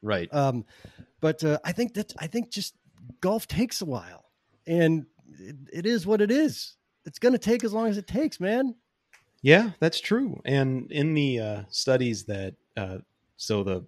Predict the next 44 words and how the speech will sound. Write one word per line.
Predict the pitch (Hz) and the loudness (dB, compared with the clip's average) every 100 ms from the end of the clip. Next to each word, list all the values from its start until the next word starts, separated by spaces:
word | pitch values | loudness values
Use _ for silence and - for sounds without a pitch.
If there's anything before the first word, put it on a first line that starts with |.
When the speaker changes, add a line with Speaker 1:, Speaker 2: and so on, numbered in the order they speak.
| - | -14
Speaker 1:
the | 113 104 | -8 -4
blog | 107 107 104 | 2 2 4
post, | 101 92 - - | -2 -4 -8 -6
uh, | 90 90 | -6 -6
Chris | 101 92 | -6 -8
is | 85 | -10
referring | 87 98 92 90 | -8 -4 -4 -4
to, | - 87 | -6 -4
I | 90 | -4
wrote | 92 90 | -4 -4
something | 98 90 87 | -6 -6 -8
called | 95 90 | -6 -4
A | |
Modern | 92 98 95 90 | -4 -4 -6 -8
View | 98 | -6
on | 95 | -6
the | 87 | -8
Pace | - 92 - | -8 -8 -8
of | _ | _
Play | 101 87 | -8 -8
in | 82 | -4
Golf | 104 107 95 | -2 -2 -4
at | |
golf | 92 87 92 | -6 -6 -8
unfiltered | - 92 87 | -8 -8 -6
dot | 85 85 | -8 -8
com. | - 120 101 95 90 _ _ - | -4 -2 -2 -4 -10 _ _ -8
Um, | 92 90 90 85 90 _ _ _ _ _ _ _ _ - | -6 -4 -6 -10 -16 _ _ _ _ _ _ _ _ -4
one | 113 135 | 2 4
of | 131 | 4
the | |
studies | - 110 101 98 101 - 104 | 2 0 0 -2 -6 -10 -6
was | 98 95 90 | -4 -4 -4
a, | 92 90 90 | -4 -4 -6
uh, | 90 90 | -8 -6
R | 104 101 | -2 0
N | 110 | 0
A | 82 92 - _ _ - | -2 -6 -8 _ _ -8
survey | 98 80 73 80 | -4 -4 -4 -6
Speaker 2:
Mm-hmm. | 131 147 | 0 2
Speaker 1:
that | 151 | 2
went | 92 - | -2 -8
out. | - - _ _ _ - | -12 -14 _ _ _ -8
And | 92 90 90 87 87 | -4 -4 -4 -6 -12